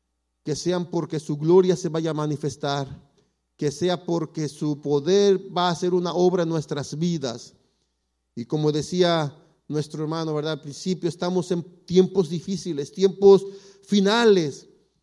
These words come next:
Vemos las señales, eh, el reloj de Dios se está activando. Esto que está pasando allá son parte de las cosas que ya estaban escritas.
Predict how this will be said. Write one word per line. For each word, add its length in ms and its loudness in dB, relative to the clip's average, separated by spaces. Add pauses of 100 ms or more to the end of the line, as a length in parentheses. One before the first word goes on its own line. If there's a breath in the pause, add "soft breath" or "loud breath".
(180)
Vemos 460 4
las 180 2
señales, 800 0 (260)
eh, 420 0 (140 loud breath)
el 180 6
reloj 300 6
de 140 4
Dios 220 2
se 40 -4
está 200 -6
activando. 840 -2
Esto 240 -4
que 60 -4
está 220 -4
pasando 340 -4
allá 240 0 (280 loud breath)
son 340 4
parte 400 4
de 100 6
las 160 2
cosas 320 -2
que 100 -6
ya 80 -2
estaban 380 -2
escritas. 800 -4